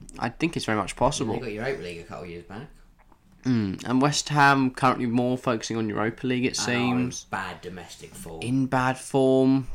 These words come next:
Speaker 1: I'm gonna go for a two nil Wolves victory away in, at the London Stadium. Cause a bit of
Speaker 2: I was gonna say the same.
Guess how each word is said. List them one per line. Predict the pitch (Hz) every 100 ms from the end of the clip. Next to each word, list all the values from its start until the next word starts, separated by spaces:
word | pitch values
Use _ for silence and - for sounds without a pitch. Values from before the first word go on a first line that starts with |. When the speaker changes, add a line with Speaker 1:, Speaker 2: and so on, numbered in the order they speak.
| - - - -
Speaker 1:
I'm | 139
gonna | 123 135
go | 123 131
for | 127 135
a |
two | - 143
nil | 131 127
Wolves | 127 127
victory | 135 - - 131
away | 123 120 120 123
in, | - 120 120 123 -
at | 110
the | 123
London | 120 113
Stadium. | 113 - 120 113 120
Cause | - 123 127 127
a | 131
bit | - 127
of | 107 123 120 - - -
Speaker 2:
I |
was | -
gonna | 107 90
say | -
the | 87
same. | - 95 85